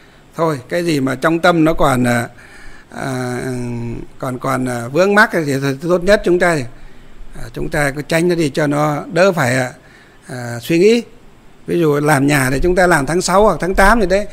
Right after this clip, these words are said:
trước đi một, à, vài hôm mà sau đi, à, một tháng thì cũng chẳng sao. Đó. Đấy, tránh nó đi. Những cái việc đó thì, à, tránh đi cái việc bất, à, khả kháng thì chúng ta làm. Đó. Còn tháng này chúng ta dành cái thời gian để làm gì?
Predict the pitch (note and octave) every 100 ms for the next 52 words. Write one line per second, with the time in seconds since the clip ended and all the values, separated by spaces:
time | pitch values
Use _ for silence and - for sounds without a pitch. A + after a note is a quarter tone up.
0 | - - A3 A3 G3+ F3 D3 D#3+ D#3 D3
1 | C#3+ - - D#3+ D3+ G3 G3 D#3+ F3+ G3
2 | F#3+ G3 F#3 F3+ C3 F3 G#3+ A#3+ F3+ F#3+
3 | A3 B2+ A#2 G3 F#3+ - - - - -
4 | - - C#3 - - - - E3+ D3+ D#3+
5 | F3+ F#3 F3+ E3+ D#3+ - D#3+ D#3+ C3 C3+
6 | D#3 F3 C3+ B2+ A#2+ B2 - - - -
7 | C#3+ D#3+ E3 E3+ E3 C#3+ G3 G#3+ A3 G3
8 | F3+ E3+ E3+ - B2 F3 F#3+ A3+ E3 F3
9 | F3+ E3+ C#3+ A#2 - - - C3 - -
10 | - C3+ C3+ D#3 G3 F3 D3+ E3+ F#3+ F3+
11 | E3 D3+ F#3 E3 F3 G3+ F#3 D#3 D#3+ D#3+